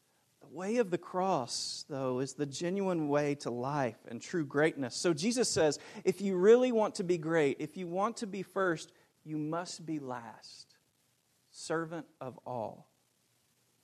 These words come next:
See, the point of competition isn't to diminish each other, even though the brokenness of the world and the disease of sin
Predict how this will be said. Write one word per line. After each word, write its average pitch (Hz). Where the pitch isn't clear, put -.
See, 240
the 208
point 254
of 226
competition 190
isn't 247
to 180
diminish 160
each 139
other, 110
even 196
though 190
the 156
brokenness 156
of 156
the 151
world 147
and 135
the 127
disease 131
of 131
sin 147